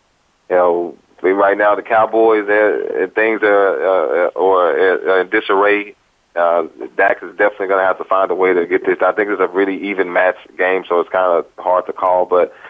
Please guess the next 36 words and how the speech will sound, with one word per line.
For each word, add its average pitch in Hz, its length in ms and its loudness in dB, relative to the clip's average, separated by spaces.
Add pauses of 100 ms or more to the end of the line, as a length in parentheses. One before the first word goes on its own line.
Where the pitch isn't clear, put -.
(120)
I'm 101 160 -2
gonna 123 160 2
give 117 460 0
Dak 110 260 2
Prescott 101 520 2
and 92 200 -8
Zeke 107 220 -6 (380)
benefit 113 320 2
of 113 100 2
the 95 60 -6
doubt. 92 260 2
I - 40 -8
think 98 120 -4
they're 101 120 0
gonna 95 120 0
give 95 140 0
him 95 80 -4
a - 20 -4
heavy 104 260 -2
dose 95 280 2 (400)
of 90 200 -10
Zeke, 110 280 -6 (340)
and 90 380 0
the - 40 -12
Cowboys 98 460 0
win 95 200 -4
this 92 180 -2
game, 92 580 -2
you 92 80 -4
know, 87 160 2
by 87 240 0
three, 95 240 -4
by 90 260 -2
a 85 40 -4
field 92 240 0
goal. 82 260 -2